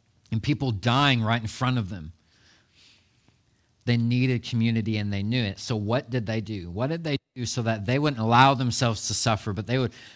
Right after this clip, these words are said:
strive to have real relationships? Well, Acts chapter two, verses forty-six and forty-seven explains it. Every day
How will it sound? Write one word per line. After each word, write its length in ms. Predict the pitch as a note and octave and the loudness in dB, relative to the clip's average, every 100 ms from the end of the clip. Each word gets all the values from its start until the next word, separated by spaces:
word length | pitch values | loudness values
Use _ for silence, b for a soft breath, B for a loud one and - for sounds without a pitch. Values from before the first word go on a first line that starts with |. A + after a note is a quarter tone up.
| - | -14
strive 500 | - - C#3+ C#3+ B2+ | -8 4 8 8 6
to 60 | |
have 380 | B2 B2+ B2+ G#2+ | 4 4 4 2
real 300 | B2 C3 B2+ | 0 2 2
relationships? 840 | A#2+ A#2+ B2+ B2 A2+ - A2 F2 A2+ | 2 2 2 0 -4 -4 -6 -6 -8
Well, 120 | F#2 | 0
Acts 380 | B2+ C3+ - - | 2 2 0 -2
chapter 380 | C3+ C3+ - B2 | 0 0 -2 -4
two, 280 | - A#2+ | 0 0
verses 320 | G#2+ G#2+ G2 G2+ | 0 -2 -4 -8
forty-six 600 | - B2+ B2 - A2 A2+ | -2 -2 -2 -4 -6 -6
and 100 | G#2 | -4
forty-seven 560 | A2 A2 - G2+ G2 | -4 -4 -4 -6 -6
explains 480 | F#2 - G2 F#2+ F2 | -10 -10 -10 -8 -10
it. 120 | F2+ - b b b b b b b b b | -14 -16 b b b b b b b b b
Every 360 | B2 C3 B2 D3+ | 2 2 2 2
day 400 | B2 B2 A2 | 2 0 -2